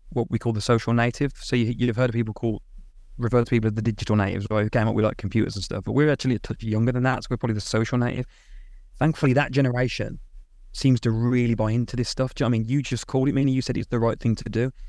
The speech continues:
There are plenty of people older than you who are like, "That's not the right thing to do. Brands shouldn't get involved in conversations like that, or brands shouldn't champion that," whatever else. But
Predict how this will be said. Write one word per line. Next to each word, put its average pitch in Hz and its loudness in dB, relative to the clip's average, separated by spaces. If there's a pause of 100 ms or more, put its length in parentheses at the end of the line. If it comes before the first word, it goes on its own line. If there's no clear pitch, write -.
(160)
There 139 4
are 123 4
plenty 156 4
of 127 4
people 131 0
older 135 4
than 101 0
you 95 0
who 104 0
are - 2
like, 104 2
"That's 120 -2
not 147 0
the 95 -2
right 92 -2
thing 95 0
to - -4
do. 101 2
Brands 117 2
shouldn't 113 0
get 110 2
involved 117 0
in 127 2
conversations 117 0
like 113 -2
that, 117 0
or 104 -2 (260)
brands 117 0
shouldn't 110 0
champion 117 0
that," 127 -2
whatever 113 0
else. 123 0
But 120 0